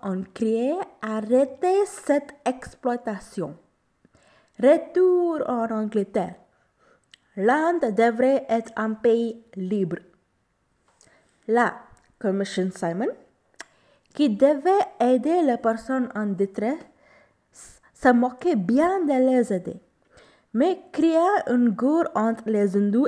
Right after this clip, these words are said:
et les musulmans qui se solda par une énorme bataille. Cela a eu lieu à Lahore. La police a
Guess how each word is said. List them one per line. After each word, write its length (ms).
et 140
les 120
musulmans 800
qui 220
se 100
solda 800
par 380
une 420
énorme 640
bataille. 520
Cela 560
a 100
eu 320
lieu 320
à 160
Lahore. 520
La 180
police 600
a 200